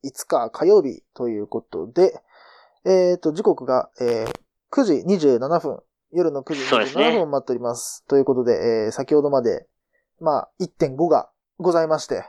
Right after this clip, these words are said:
Speaker 1: まあ、結果とかは後でお話ししますが、
Speaker 2: はいはい。
Speaker 1: うん、すごい試合だった。
Speaker 2: あ、ボイスメモが俺の動いてないな。
Speaker 1: あ、いいよいいよ。
Speaker 2: 大丈夫か？
Speaker 1: うん、大丈夫大丈夫。
Speaker 2: オッケーオッケー。
Speaker 1: うん、今日は、
Speaker 2: あ、よかった
Speaker 1: 今日はそういうやつだから。
Speaker 2: よかった。はいはいはい。
Speaker 1: 今日はね、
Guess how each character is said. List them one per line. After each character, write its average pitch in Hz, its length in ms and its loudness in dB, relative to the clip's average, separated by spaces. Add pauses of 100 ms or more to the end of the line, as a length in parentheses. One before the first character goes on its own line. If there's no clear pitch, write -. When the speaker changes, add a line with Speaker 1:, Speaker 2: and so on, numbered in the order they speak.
Speaker 1:
ま 202 180 2
あ、 - 20 -10
結 - 260 -6
果 214 140 -2
と 233 100 0
か 202 100 4
は 104 240 -2
後 160 140 2
で 127 260 2
お 139 100 -2
話 143 240 0
し - 20 -8
し 143 100 -10
ま 135 80 -2
す 131 140 -8
が、 135 340 0 (540)
Speaker 2:
は 127 100 4
い 117 40 2
は 107 160 2
い。 - 140 -16
Speaker 1:
う 170 240 0
ん、 120 80 -8 (180)
す - 160 -14
ご 196 80 2
い 180 40 0
試 160 100 -2
合 151 60 2
だ 135 40 -2
っ 131 80 -6
た。 135 80 -10
Speaker 2:
あ、 - 20 -6
ボ 170 120 4
イ 190 80 2
ス 180 240 0
メ 185 160 2
モ 151 180 2
が 107 260 2
俺 127 240 0
の 143 240 2
動 160 120 4
い - 40 -2
て 110 120 -8
な 107 160 0
い - 20 -4
な。 95 240 -10
Speaker 1:
あ、 233 140 4
い 285 60 -2
い - 20 0
よ 269 120 2
い 254 40 0
い - 20 2
よ。 - 0 -
Speaker 2:
大 - 0 -
丈 190 80 4
夫 - 60 -2
か？ - 200 -6
Speaker 1:
う 226 140 2
ん、 165 60 -6
大 196 120 4
丈 180 80 4
夫 143 40 4
大 - 20 -2
丈 120 80 -6
夫。 165 60 2
Speaker 2:
オ - 20 -2
ッ - 60 -6
ケ - 80 -4
ー - 0 -
オ 123 40 0
ッ - 20 -12
ケ 104 180 -10
ー。 - 40 -12
Speaker 1:
う 156 100 -8
ん、 131 40 -18
今 - 0 -
日 - 120 -2
は、 190 40 6
Speaker 2:
あ、 147 60 4
よ - 20 -2
か - 80 -8
っ - 60 -20
た 135 100 -8
Speaker 1:
今 - 0 -
日 160 160 4
は 147 60 2
そ - 160 0
う 147 80 0
い 147 40 2
う 139 60 4
や - 60 -4
つ - 40 -10
だ 113 100 -6
か 98 80 -10
ら。 95 80 -10
Speaker 2:
よ - 40 -14
か - 60 -18
っ - 100 -20 (500)
た。 - 100 -6
は 143 40 2
い 135 60 0
は 120 80 0
い 113 80 0
は 107 60 -4
い。 - 20 -8
Speaker 1:
今 - 0 -
日 117 60 0
は 135 100 2
ね、 107 200 -6